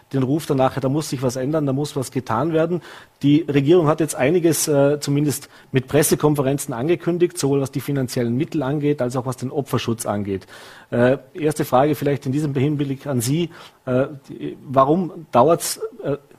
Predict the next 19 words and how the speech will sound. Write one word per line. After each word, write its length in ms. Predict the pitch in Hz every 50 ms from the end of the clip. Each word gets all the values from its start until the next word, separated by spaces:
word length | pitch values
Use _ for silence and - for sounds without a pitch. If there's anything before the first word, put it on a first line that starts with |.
| _ - 392
immer 260 | 170 151 165 156 143
wieder 200 | 156 151 160 143
so 100 | - 143
lange? 300 | 127 117 117 151 185 180
Man 100 | 165 135
hört 140 | 139 151 -
das 120 | 131 117
jedes 280 | 131 139 147 147 117 -
Jahr. 200 | 127 135 170 165
Wir 80 | 139
hatten 180 | 135 127 - 123
letztes 260 | 151 160 - - 147
Jahr 120 | - 165 151
auch 40 | 139
die 140 | - 151
Dis-, 260 | 151 160 147 - 165 156
diese 220 | 151 156 143 151
Diskussion. 540 | 151 - - 156 139 - 147 151 165 180 160 - - - - - - _
Äh, 220 | - 127 127